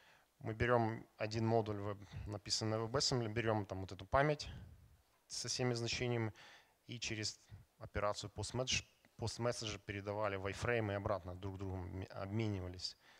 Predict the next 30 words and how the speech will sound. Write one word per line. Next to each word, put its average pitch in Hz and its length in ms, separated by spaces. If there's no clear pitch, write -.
Мы 120 140
обменивались 120 580
всей 113 260
памятью 104 580
этого 98 300
модуля. 98 380
То - 100
есть - 120
такое 156 320
возможно. 127 760
Варианты, 120 560
как - 400
организовать 110 600
постмесседж, 120 580
пока, - 240
к - 80
сожалению, 95 480
нет. 87 180
То - 140
есть - 180
мы 120 100
должны 107 320
дёргать 101 480
функцию 104 600
и 92 40
так 92 220
далее. 90 340
И 92 720
именно, 104 380
именно 95 340